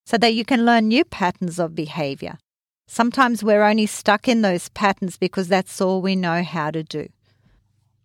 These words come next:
To access coaching for yourself or for your staff, check the link below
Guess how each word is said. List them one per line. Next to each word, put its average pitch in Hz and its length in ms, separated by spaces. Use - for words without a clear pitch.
To 240 180
access 254 460
coaching 202 460
for 208 180
yourself 208 560
or 196 60
for 185 180
your 175 160
staff, 175 560
check - 260
the 254 100
link 247 260
below 208 560